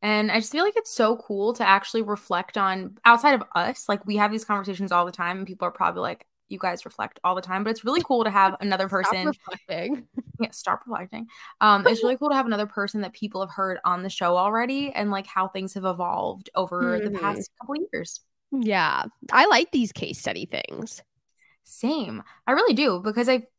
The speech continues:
Speaker 1: I feel like it, it gives, you know, when, like, someone who's been through something, you hear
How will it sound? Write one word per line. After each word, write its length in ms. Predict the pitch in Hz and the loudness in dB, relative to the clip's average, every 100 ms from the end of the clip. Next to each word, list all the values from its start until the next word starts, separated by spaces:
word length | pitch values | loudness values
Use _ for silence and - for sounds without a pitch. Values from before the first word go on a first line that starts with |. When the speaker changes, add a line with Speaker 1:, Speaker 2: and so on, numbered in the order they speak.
| - | -2
Speaker 1:
I 140 | 247 | -2
feel 200 | 233 233 | 2 4
like 220 | 254 302 | 4 4
it, 140 | 269 - | -2 0
it 220 | 233 226 | -2 0
gives, 540 | 208 180 175 220 226 - _ _ _ _ | 0 2 0 -4 -12 -16 _ _ _ _
you 100 | 262 | 2
know, 100 | 285 | 2
when, 200 | 381 453 440 | 2 0 -2
like, 160 | 359 | -2
someone 240 | - 220 220 | 0 2 2
who's 140 | 202 | 0
been 180 | 175 185 | -2 -2
through 140 | 196 | -4
something, 560 | 196 190 185 180 185 190 214 | -4 -4 -6 -8 -8 -14 -14
you 160 | 196 208 | -4 -2
hear 480 | 202 202 196 185 | 0 2 2 0